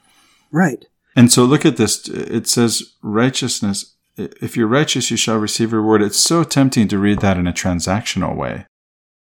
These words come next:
Speaker 2: But there's not a transaction. Righteousness i-, is its own reward. That's what it's saying.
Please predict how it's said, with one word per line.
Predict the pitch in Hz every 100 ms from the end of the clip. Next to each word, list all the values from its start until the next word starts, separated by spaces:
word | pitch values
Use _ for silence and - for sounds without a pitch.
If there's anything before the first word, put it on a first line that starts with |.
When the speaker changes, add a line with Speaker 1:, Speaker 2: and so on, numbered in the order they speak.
| _ _ _ _ -
Speaker 2:
But | - 123
there's | 139 143
not | 160
a | 147
transaction. | - 104 92 113 127 - -
Righteousness | 85 113 135 147 - 117 - -
i-, | 98 123 -
is | 107 95
its | 98 -
own | 120 120
reward. | 107 92 87 120 82 - - _ _ _ _ _ _ -
That's | 123 -
what | 90
it's | 71
saying. | - 76 - 117